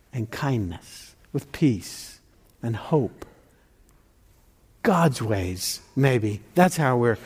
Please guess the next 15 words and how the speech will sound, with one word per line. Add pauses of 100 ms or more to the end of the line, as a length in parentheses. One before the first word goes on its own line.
(180)
called
to
live. (280)
God's
wholeness
and (160)
hope. (760)
That's
how
we're
called
to
live. (200)
Epiphany. (2750)
Epiphany,